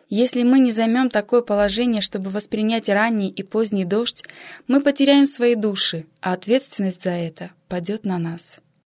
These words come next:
Теперь перечислим некоторые из условий.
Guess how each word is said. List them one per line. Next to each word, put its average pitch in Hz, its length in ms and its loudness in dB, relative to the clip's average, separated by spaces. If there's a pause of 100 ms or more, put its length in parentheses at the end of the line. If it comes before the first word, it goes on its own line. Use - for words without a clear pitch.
(600)
Теперь 320 320 0
перечислим 277 680 0
некоторые 214 480 -4
из 196 220 -6
условий. 175 640 -6